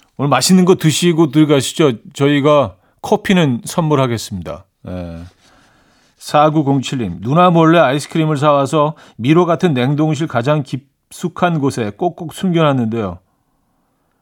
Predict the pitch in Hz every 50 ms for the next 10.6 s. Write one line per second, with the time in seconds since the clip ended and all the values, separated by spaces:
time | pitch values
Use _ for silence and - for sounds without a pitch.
0 | _ - 120 127 135 160 175 139 143 160 147 107 - - 160 131 - - 151 120
1 | 123 131 143 - - 151 156 165 156 135 123 110 101 - - - 104 98 95 -
2 | _ _ _ _ _ _ _ _ _ _ _ _ _ 117 135 151 - - - 196
3 | 190 196 208 170 135 123 120 117 117 131 151 131 117 - 156 147 - - - 104
4 | 131 147 156 160 156 151 135 - - 120 127 120 110 104 98 95 104 117 110 -
5 | _ _ _ - - - - - 127 143 139 - 151 131 - 165 131 - 131 131
6 | - 196 190 175 - - 185 165 175 170 151 143 127 113 98 98 95 110 143 -
7 | _ _ _ _ _ _ _ _ _ _ - - - - 147 147 - 131 127 190
8 | 180 143 101 - - _ _ _ _ - 110 120 - 165 175 160 - - 156 131
9 | 117 - - - 104 123 175 202 - _ _ _ _ _ _ _ _ _ _ _
10 | _ _ _ _ _ _ _ - - - - -